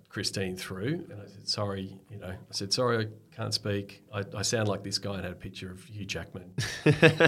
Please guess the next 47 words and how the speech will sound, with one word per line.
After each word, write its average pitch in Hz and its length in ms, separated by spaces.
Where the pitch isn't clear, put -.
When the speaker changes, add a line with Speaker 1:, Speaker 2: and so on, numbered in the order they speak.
Speaker 1:
And 120 280
I'd 117 200
set 131 160
up 127 80
a 120 80
few 117 180
gags 104 520
where 101 160
I - 40
said, 107 200
"Let's 120 180
check 135 160
the 123 140
live 113 220
Twitter 110 260
feed." 104 260
And 95 340
Todd 104 200
Cafflish, 98 440
a 101 40
mate 98 180
of 95 80
mine, 98 300
I 92 80
teed 98 260
him 98 100
up 87 160
to 95 200
do 95 180
a 92 60
tweet. 92 400
And 104 100
he 98 80
said, - 160
"Gee, 110 180
Sean 107 260
Cullinan's 107 380
killing 110 300
it. 95 100
He 101 120
should 98 160
speak 101 320
less 101 240
in 104 80
his 98 160
conferences." 123 720
Speaker 2:
<laughs> - 720